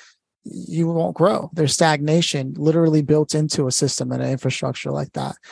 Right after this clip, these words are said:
So somebody who comes in and addresses some things, it's funny, people who are new to a team or organization are usually the last person to be heard.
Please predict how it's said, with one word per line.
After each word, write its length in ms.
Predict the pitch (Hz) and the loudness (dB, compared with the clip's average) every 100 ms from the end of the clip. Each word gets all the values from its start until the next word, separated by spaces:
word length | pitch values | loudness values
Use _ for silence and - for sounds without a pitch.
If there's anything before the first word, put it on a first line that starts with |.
| - - | -16 -4
So 140 | - | 0
somebody 340 | 143 165 165 151 | 2 4 4 4
who 80 | |
comes 320 | 147 165 151 151 | 2 0 0 2
in 420 | 202 190 160 151 _ _ _ _ _ _ - | 2 2 2 -4 _ _ _ _ _ _ -8
and 260 | 151 143 135 | -2 0 0
addresses 540 | 131 151 165 170 165 | 2 2 4 2 2
some 160 | 156 139 | 0 -2
things, 580 | - 190 175 139 139 - | -2 0 0 -2 -6 -4
it's 260 | - 160 | -2 0
funny, 460 | - 214 - - - - - - | 0 -2 -4 -10 -16 -14 -14 -2
people 240 | 196 185 | 0 2
who 120 | 196 190 | 4 4
are 120 | 165 | 2
new 240 | 160 175 | 2 2
to 120 | 175 | 4
a 60 | 147 | 2
team 340 | - 165 160 | 0 -2 -2
or 100 | 151 151 | 0 2
organization 680 | 151 151 139 139 151 175 147 | 2 0 0 2 2 0 -2
are 80 | |
usually 340 | 147 151 147 147 | 2 2 4 2
the 100 | 135 | 2
last 300 | 135 143 - | 2 2 0
person 340 | 151 151 - 143 | 0 0 -2 -4
to 120 | 135 | -4
be 120 | 135 | -4
heard. 420 | 120 151 147 135 | 0 2 2 -2